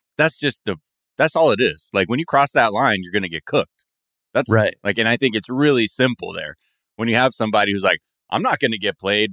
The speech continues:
Speaker 1: like, in the same way Mitch O'Farrell is," and, like, "What we need to do is support people, have less police and all this other stuff, and, like, really talk about investing in the community and what's the best way to do that and who needs to be paying for that." It's just not gonna work because,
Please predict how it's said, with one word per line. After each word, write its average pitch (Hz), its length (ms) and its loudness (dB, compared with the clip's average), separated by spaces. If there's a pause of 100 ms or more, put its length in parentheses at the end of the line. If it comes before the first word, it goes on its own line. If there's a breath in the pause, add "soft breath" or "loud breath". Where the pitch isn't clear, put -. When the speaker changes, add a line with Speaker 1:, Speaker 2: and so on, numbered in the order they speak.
Speaker 1:
like, 98 220 -2
in 104 60 -10
the 95 100 -8
same 101 240 -4
way 95 140 -6
Mitch 98 220 -6
O'Farrell 101 520 -2
is," 107 160 -2
and, 92 80 -6
like, 82 160 -2
"What 101 240 -2
we 104 140 -6
need 131 220 2
to 131 80 0
do 117 120 4
is 104 140 -4
support 123 480 0
people, 104 420 0
have 98 200 2
less 98 400 0
police 107 720 0
and 98 120 -4
all 101 140 2
this 104 160 -6
other 117 240 0
stuff, 101 320 0
and, 98 80 -8
like, 87 140 -4
really 107 280 -2
talk 104 240 0
about 90 220 0
investing 90 520 -4
in 87 60 -8
the 80 80 -10
community 98 420 -4
and 87 120 -8 (320 soft breath)
what's - 180 -8
the 92 120 -8
best 98 320 -2
way 95 180 -2
to 90 100 -8
do 98 300 -6
that 95 220 2
and 82 100 -14
who 104 160 -4
needs 95 160 -8
to 82 80 -16
be 73 120 -14
paying 110 340 -4
for 120 160 -4
that." 120 200 0 (960)
It's 101 120 -8
just 110 120 -6
not 107 160 0
gonna 90 180 -4
work - 220 -6 (440)
because, 90 600 -6